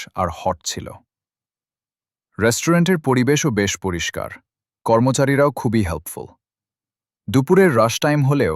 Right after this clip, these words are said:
খাবার পেলাম খুব দ্রুত। সত্যি বলতে, রাঙামাটি এলে কুতুমবাড়ি রেস্তোরাঁ একটা মাস্ট ট্রাই জায়গা। দাম মোটামুটি, স্বাদ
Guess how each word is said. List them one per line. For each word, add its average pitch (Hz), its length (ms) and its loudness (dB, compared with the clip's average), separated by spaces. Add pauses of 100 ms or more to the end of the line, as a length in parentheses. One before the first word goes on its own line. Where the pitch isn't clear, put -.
(120)
খাবার 110 320 2
পেলাম 98 300 -2
খুব 90 200 -8
দ্রুত। 85 300 -10 (1300)
সত্যি 151 320 -2
বলতে, 165 300 2 (440)
রাঙামাটি 131 580 2
এলে 92 200 -2 (160)
কুতুমবাড়ি 151 540 0
রেস্তোরাঁ 90 560 -4
একটা 95 240 -6
মাস্ট 104 400 -2
ট্রাই 85 240 -6
জায়গা। 76 360 -10 (960)
দাম 120 280 4
মোটামুটি, 117 580 0 (320)
স্বাদ 117 380 0